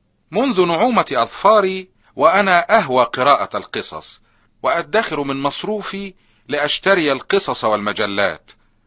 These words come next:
وكنت أقرأ لأتعلم خبرات جديدة. وبعد فترة راودني إحساس كي أكتب قصة، وحاولت ولكني فشلت."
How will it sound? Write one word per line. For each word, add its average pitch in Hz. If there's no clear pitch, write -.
وكنت 175
أقرأ 180
لأتعلم 127
خبرات 95
جديدة. 87
وبعد 156
فترة 127
راودني 143
إحساس 156
كي 90
أكتب 101
قصة، 101
وحاولت 107
ولكني 190
فشلت." -